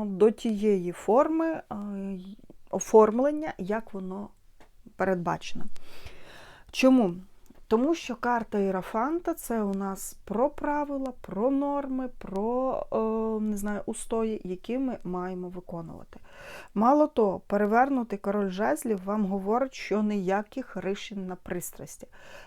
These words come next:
Як, е, приклад, вам, не знаю, там, дали якусь привілей, привілей, на який ви, ну, поки що не заробили.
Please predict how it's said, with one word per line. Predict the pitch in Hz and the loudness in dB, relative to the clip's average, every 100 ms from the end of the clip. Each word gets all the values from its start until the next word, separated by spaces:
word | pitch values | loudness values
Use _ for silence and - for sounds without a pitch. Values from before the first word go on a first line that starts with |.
| - | -10
Як, | 175 185 220 214 - - | -4 4 4 4 -4 0
е, | 196 196 196 190 185 - | 2 4 2 2 0 0
приклад, | 208 185 - 151 - - 90 156 175 | 0 0 -2 -10 -12 -14 -10 -10 -4
вам, | 170 240 226 208 | 6 8 6 2
не | - 190 196 | -4 -2 -2
знаю, | 185 170 | -2 -4
там, | - 156 170 - - - - - - - - - - - - - - - - - - - | -6 -10 -12 -16 -20 -20 -18 -18 -18 -18 -18 -18 -18 -20 -18 -18 -18 -18 -20 -20 -20 -20
дали | - 190 269 269 | 0 10 12 12
якусь | 233 220 - | 8 4 0
привілей, | - 208 220 262 370 302 | 0 2 4 6 4 4
привілей, | 220 226 220 240 330 302 | 0 0 2 4 4 4
на | 220 | 4
який | 208 208 294 | 2 0 0
ви, | 247 190 247 262 - | 0 2 2 2 0
ну, | 285 349 | 0 -2
поки | - 208 262 285 | -2 -4 -2 -2
що | - 202 | -2 -4
не | 190 196 226 208 | -2 0 0 -2
заробили. | 185 196 190 170 170 - | -4 -2 -2 -4 -8 -10